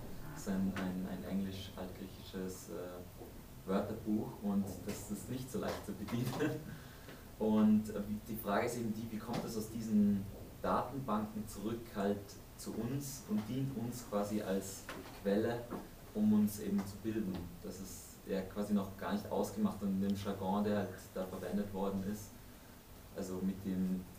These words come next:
Zentralisieren, Systematisieren und so weiter, ich finde, da kommt eben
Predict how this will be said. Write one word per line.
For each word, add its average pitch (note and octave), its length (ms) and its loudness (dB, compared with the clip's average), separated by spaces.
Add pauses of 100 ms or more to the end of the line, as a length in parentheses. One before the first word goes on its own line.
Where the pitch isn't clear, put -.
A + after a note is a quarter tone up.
(160)
Zentralisieren, F#2+ 800 2
Systematisieren G2 800 2
und G2 80 0
so - 60 -4
weiter, F#2 420 0 (160)
ich - 100 -10
finde, G2+ 200 2
da G2+ 60 -2
kommt G#2 340 2
eben G2 340 4